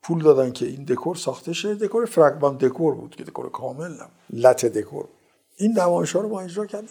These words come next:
خیلی گرفت. به صورتی که آقای دکتر والا که تازه از انگلیس اومده بود و تئاتر تهران داشت، از ما دعوت کرد،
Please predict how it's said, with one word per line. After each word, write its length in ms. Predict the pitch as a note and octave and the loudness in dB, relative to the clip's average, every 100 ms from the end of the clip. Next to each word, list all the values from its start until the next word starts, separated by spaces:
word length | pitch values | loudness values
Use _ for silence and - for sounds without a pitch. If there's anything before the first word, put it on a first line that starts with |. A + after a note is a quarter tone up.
| _ | _
خیلی 880 | - - - G3+ A#3 G#3 G3+ F#3+ G3 - _ - | -20 -18 -4 0 2 2 -2 -4 -10 -16 _ 0
گرفت. 600 | A#2+ A#2+ A#2 - - - _ _ _ _ _ _ _ | 4 4 2 -6 -20 -20 _ _ _ _ _ _ _
به 100 | - | -4
صورتی 340 | C3+ D3+ D#3+ E3+ | 2 8 8 8
که 80 | D#3 | 4
آقای 220 | C#3 D#3 | 6 4
دکتر 240 | C3 B2+ C3 | 0 0 -2
والا 540 | A#2+ A#2+ A#2+ B2 D3 | 0 2 4 6 4
که 180 | C#3 A#2 | 2 -6
تازه 360 | - A#2+ A#2 | 0 0 2
از 400 | C#3 A#2 G2+ - - _ _ _ - | 0 0 -4 -8 -20 _ _ _ -14
انگلیس 420 | A#2+ A#2+ A#2+ - | -8 -4 -4 -4
اومده 300 | A#2 A#2 A2+ | -4 -4 -4
بود 220 | C3 F#3 | -4 -2
و 80 | C#3+ | -2
تئاتر 420 | - - - A2+ | 0 -4 -4 -8
تهران 340 | A2+ C3+ - C3+ | -6 -6 -8 -6
داشت، 220 | F#3+ D#3 | -6 -4
از 160 | C3+ | -8
ما 120 | A#2 A#2+ | -6 -8
دعوت 440 | A#2 A#2 B2+ D#3+ | -8 -10 -10 -12
کرد، 380 | F3+ G3+ G3+ | -10 -8 -10